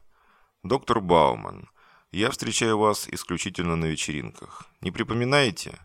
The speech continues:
Машевский, Израиль, тысяча девятьсот шестьдесят седьмой год. Можно сказать с вами пару слов?» «Простите?» Больше Машевский ничего не заготовил.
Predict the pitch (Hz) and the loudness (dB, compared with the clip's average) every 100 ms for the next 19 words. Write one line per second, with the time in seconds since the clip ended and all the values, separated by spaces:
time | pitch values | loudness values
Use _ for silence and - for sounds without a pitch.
0 | _ _ _ _ 104 110 - 85 - - | _ _ _ _ -2 0 2 0 -2 -10
1 | 52 - 90 101 87 58 50 - - - | -14 -10 -4 0 2 0 -4 -16 -14 -8
2 | 117 113 110 95 90 98 - 80 73 85 | -6 -4 -2 -2 0 0 0 -4 -2 -2
3 | - 73 73 76 67 55 - - _ _ | -2 -6 -4 -6 -6 -8 -10 -16 _ _
4 | _ _ _ _ _ 123 147 127 - 107 | _ _ _ _ _ -2 0 0 -2 0
5 | 110 95 98 90 - 82 80 - 58 - | 0 0 0 0 0 -2 -2 -4 -10 -12
6 | - - _ _ _ - 180 - 214 - | -14 -20 _ _ _ -4 -4 -4 -6 -4
7 | 123 131 _ _ _ _ _ _ _ _ | -6 -8 _ _ _ _ _ _ _ _
8 | 82 127 - 120 110 117 - - 101 101 | 0 2 2 2 2 2 -2 -4 -4 -2
9 | - 90 76 65 71 67 - 58 50 50 | -2 0 -2 -4 -6 -8 -6 -10 -10 -14